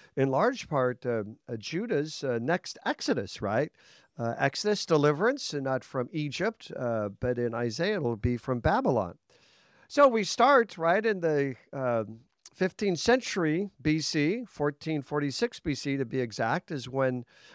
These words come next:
uh, most people would believe that Israel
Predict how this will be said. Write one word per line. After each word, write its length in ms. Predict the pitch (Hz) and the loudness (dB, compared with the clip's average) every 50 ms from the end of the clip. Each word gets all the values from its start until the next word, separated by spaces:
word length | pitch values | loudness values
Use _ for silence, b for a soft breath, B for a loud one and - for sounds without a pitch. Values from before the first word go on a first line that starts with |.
| B B | B B
uh, 100 | - 139 | -2 -2
most 320 | 135 165 226 277 254 - - | 0 0 0 -2 -2 -4 -4
people 500 | - 185 165 - - 190 220 254 302 233 | -2 -2 -2 0 0 0 0 0 0 -2
would 340 | 175 160 160 151 139 120 - | -2 0 0 0 0 0 -2
believe 520 | 147 139 135 135 135 139 175 220 208 - - | -2 0 0 0 0 0 -2 -4 -6 -4 -2
that 220 | 156 139 131 - - | -2 -2 -2 -2 -2
Israel 760 | 151 147 147 139 - 143 151 143 143 135 127 127 120 117 | -2 -2 -2 -2 -4 -4 -2 0 0 2 2 0 0 -2